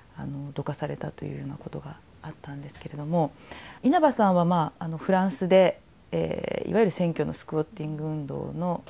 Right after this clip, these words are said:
まあ、ものに関わったりとか、あるいは、まあ、ふ-、日頃はその外国人の問題ですとか、あるいは貧困の問題ですとか、様々なその多様な人たちに関わってらっしゃると思うんですけれども、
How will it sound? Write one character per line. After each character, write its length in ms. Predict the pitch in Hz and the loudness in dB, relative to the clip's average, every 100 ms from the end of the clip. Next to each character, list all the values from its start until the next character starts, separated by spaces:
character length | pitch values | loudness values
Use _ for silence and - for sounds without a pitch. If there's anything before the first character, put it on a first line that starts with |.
| - - | -16 -12
ま 300 | 160 156 - | -10 -10 -10
あ、 60 | - | -10
も 80 | 147 | -8
の 100 | 151 | -8
に 100 | - | -10
関 260 | - 165 | -8 -8
わ 80 | 151 | -8
っ 20 | |
た 140 | - - | -8 -12
り 80 | 156 | -12
と 120 | 160 | -10
か、 220 | 170 160 | -8 -4
あ 80 | 214 | 0
る 80 | 269 | 4
い 40 | |
は、 120 | 214 175 | 4 2
ま 80 | |
あ、 40 | 165 | 0
ふ-、 140 | 190 | -2
日 160 | - 185 | -2 2
頃 200 | 220 214 | 4 6
は 120 | 220 | 4
そ 100 | 214 | 2
の 180 | 190 185 - | 0 0 -4
外 140 | 180 175 | -2 0
国 220 | 175 175 | 0 -2
人 120 | 151 | -4
の 60 | 147 | -8
問 200 | 147 147 | -10 -12
題 180 | 147 151 | -12 -14
で 80 | |
す 80 | 151 | -14
と 100 | - | -16
か、 280 | - 190 165 - - - - | -8 -6 -8 -12 -20 -20 -4
あ 20 | |
る 60 | 226 | 0
い 40 | |
は 80 | 196 | 0
貧 220 | 156 160 | -2 -6
困 180 | 147 151 | -6 -10
の 40 | 151 | -10
問 220 | 151 151 | -10 -12
題 140 | 151 | -12
で 100 | 151 | -14
す 80 | - | -14
と 120 | - - | -14 -8
か、 200 | 156 160 | -6 -2
様 240 | 208 240 | 0 2
々 220 | 233 160 | 0 -2
な 100 | 147 | -6
そ 140 | - 147 | -8 -8
の 180 | 156 - - - - | -8 -12 -18 -20 -8
多 60 | 165 | -4
様 160 | 160 | -4
な 100 | 160 | -4
人 140 | 156 170 | -6 -8
た 100 | 147 | -8
ち 80 | 147 | -10
に 100 | 147 | -14
関 260 | - - | -12 -10
わ 60 | 156 | -10
っ 20 | |
て 140 | - | -10
ら 60 | 147 | -14
っ 40 | |
し 80 | - 151 | -12 -14
ゃ 20 | |
る 80 | 147 | -14
と 80 | - 151 | -18 -18
思 40 | |
う 40 | |
ん 20 | 147 | -18
で 100 | - | -18
す 80 | |
け 80 | - | -16
れ 80 | 156 | -12
ど 60 | 156 | -8
も、 220 | 175 | -8